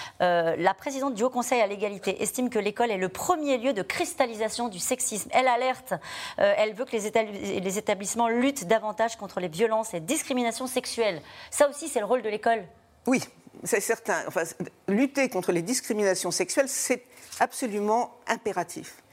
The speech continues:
Speaker 2: Parce qu'il y a des jeunes garçons qui ne savent pas trop comment se comporter avec les filles ou qui se comportent très mal.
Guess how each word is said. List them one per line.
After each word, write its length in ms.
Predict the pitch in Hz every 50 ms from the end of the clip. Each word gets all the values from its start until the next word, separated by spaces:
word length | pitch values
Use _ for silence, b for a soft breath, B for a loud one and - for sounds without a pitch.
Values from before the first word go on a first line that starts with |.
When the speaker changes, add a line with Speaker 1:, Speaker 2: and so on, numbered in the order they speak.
| B B B B B B
Speaker 2:
Parce 200 | 170 175 - -
qu'il 240 | - 277 277 285 262
y 80 | 202
a 60 | 196
des 140 | 180 165 180
jeunes 340 | 156 160 202 214 220 214 196
garçons 640 | 208 208 196 - - - - 226 247 262 277 294 302 - B B B B
qui 80 | - 185
ne 40 |
savent 160 | - 208 190 -
pas 100 | 220 202
trop 160 | - - 208
comment 220 | - 196 185 190
se 80 | 185 -
comporter 420 | - 196 165 180 180 - - 190
avec 180 | 165 175 160 -
les 120 | 160 170
filles 360 | 165 - - 247 262 285 277 - - - -
ou 60 | -
qui 140 | - - 214
se 100 | - -
comportent 260 | 180 165 - 254 -
très 160 | - - 202
mal. 260 | 160 139 131 127 123